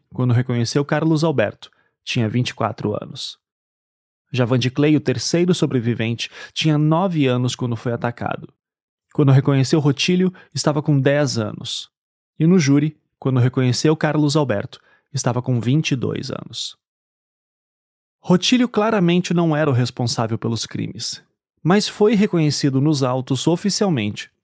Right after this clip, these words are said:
por esses dois sobreviventes. Foi o primeiro reconhecimento feito no processo. E a coisa complica quando lembramos de outro homem que foi acusado de pertencer à seita satânica.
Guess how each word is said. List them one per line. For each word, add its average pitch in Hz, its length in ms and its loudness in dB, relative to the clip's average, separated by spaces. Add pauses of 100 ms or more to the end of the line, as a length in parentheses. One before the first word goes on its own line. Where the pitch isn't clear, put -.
por 147 120 2
esses 135 320 0
dois 139 260 4
sobreviventes. - 880 -4 (720)
Foi 156 200 2
o 165 60 2
primeiro 175 580 2
reconhecimento 131 720 -2
feito 107 400 -6
no 113 100 -4
processo. - 680 -10 (840)
E 202 80 0
a 208 60 2
coisa 277 260 2
complica 143 840 0 (120)
quando 165 220 4
lembramos 143 580 2
de 127 220 -2
outro 208 420 2
homem 110 360 0
que - 120 -10
foi 139 160 -4
acusado 120 500 -2
de 120 100 -4
pertencer 123 600 -4
à 120 40 -2
seita 117 340 -4
satânica. - 680 -10